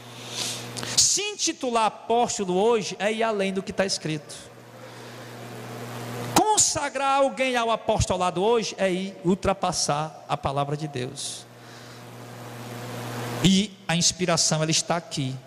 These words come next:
Nós devemos nos basear por ela, por ela. A questão do batismo, por exemplo, eu sei que o Tertuliano, ele é considerado por alguns como o pai da igreja, foi um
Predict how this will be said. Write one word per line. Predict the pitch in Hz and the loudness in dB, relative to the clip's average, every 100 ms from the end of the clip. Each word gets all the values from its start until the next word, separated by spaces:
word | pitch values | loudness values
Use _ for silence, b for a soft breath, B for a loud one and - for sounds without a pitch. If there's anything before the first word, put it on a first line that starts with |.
| - - - B B | -18 -20 -20 B B
Nós | 147 | 2
devemos | 151 147 160 156 147 | 2 0 -2 -2 -2
nos | 147 | -2
basear | 143 151 139 143 143 175 185 - - | 0 0 0 2 2 2 -2 -8 2
por | 202 269 - - - - - - | 2 2 -2 -16 -18 -20 -20 -10
ela, | - 139 131 123 123 120 - - | -2 2 2 0 -4 -8 -8 2
por | 135 | 2
ela. | 120 113 110 104 - - B B B B B B | 4 -2 -6 -12 -18 -20 B B B B B B
A | |
questão | 277 381 - 302 | 0 4 4 4
do | 294 | 2
batismo, | 277 262 - 247 208 214 | 4 2 2 0 0 2
por | 208 | 2
exemplo, | 202 151 165 127 - - - - - B B | 4 4 2 2 -4 -16 -20 -18 -20 B B
eu | 156 | 4
sei | - 196 220 | 6 4 2
que | 220 | 0
o | |
Tertuliano, | - 196 - 190 180 170 196 247 285 - - - - - - - - - - - B B B B | 0 2 2 2 4 4 4 2 -4 -10 -20 -20 -20 -20 -20 -20 -20 -20 -20 -12 B B B B
ele | 165 | 2
é | 190 | 4
considerado | 196 190 180 180 170 | 2 0 2 2 4
por | 180 | 4
alguns | 180 180 165 226 - | 4 4 2 0 2
como | 202 175 | 0 -2
o | |
pai | - 170 | 0 0
da | 160 | 2
igreja, | 160 147 151 180 208 208 - B B B B B B B | 2 4 2 2 -2 -8 -14 B B B B B B B
foi | - 277 | 2 2
um | 254 190 | -2 -10